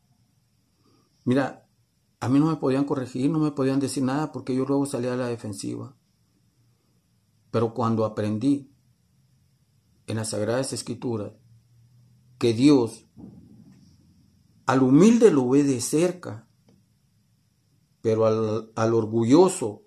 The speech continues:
y al soberbio, al altivo, lo ve de lejos. Eso es lo que tenemos que hacer.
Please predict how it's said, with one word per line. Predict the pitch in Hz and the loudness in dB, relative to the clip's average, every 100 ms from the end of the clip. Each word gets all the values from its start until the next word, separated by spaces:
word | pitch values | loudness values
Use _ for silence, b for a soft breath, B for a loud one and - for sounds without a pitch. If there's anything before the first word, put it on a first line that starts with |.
| - | -2
y | 120 | -2
al | 110 | -2
soberbio, | - 104 139 185 139 110 | -2 2 4 4 0 -2
al | 104 | -2
altivo, | 101 95 220 196 104 - _ _ - | -4 -4 -2 -2 -4 -10 _ _ -14
lo | 113 110 | -6 -4
ve | 110 107 | -2 -2
de | 104 | -4
lejos. | 98 95 - - _ _ _ _ _ _ _ _ _ _ _ _ _ _ _ | -6 -8 -14 -20 _ _ _ _ _ _ _ _ _ _ _ _ _ _ _
Eso | - - | -14 -10
es | 151 | -10
lo | |
que | 151 | -10
tenemos | - 120 135 - | -8 -6 -6 -6
que | 127 | -10
hacer. | - 143 - | -12 -14 -18